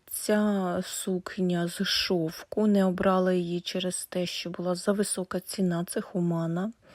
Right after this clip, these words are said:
Е, сукня мені була за короткою і не сподобалися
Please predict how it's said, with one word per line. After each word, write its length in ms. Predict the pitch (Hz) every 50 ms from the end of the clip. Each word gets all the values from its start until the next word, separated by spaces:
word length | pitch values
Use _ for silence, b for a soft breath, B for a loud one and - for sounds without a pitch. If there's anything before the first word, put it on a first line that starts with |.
| B B B B B B B B B B B B B -
Е, 600 | 226 190 185 185 185 185 185 180 180 180 180 185 185
сукня 840 | - - - 202 185 _ - - - 185 185 180 175 175 170 170 170 175 175 180 185 185 180 185 - 208 -
мені 460 | 185 185 185 185 185 180 180 175 170
була 340 | 165 165 - 175 175 180 175
за 140 | - - 170
короткою 880 | _ - 202 202 208 226 233 226 - - - - 190 185 190 185 185
і 200 | - - 214 214
не 140 | 214 196 180
сподобалися 1400 | - - - _ - 180 175 185 190 196 190 196 180 175 175 170 170 - - - - 175 170 165 165 165 160